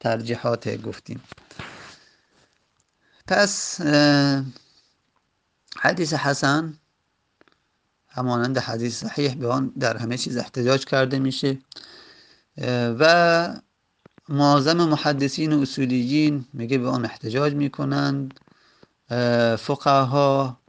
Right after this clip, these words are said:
هم همینطور، مگر کسانی که شاذن از متشددین.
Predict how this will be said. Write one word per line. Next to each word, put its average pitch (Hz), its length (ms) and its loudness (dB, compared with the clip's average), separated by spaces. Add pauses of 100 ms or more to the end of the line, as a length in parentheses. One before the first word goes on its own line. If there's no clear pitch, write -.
(480)
هم 127 280 -4
همینطور، 165 540 -2
مگر 214 360 2
کسانی 208 500 -2
که 208 200 0
شاذن 175 880 0
از 170 200 -2
متشددین. 127 1080 -2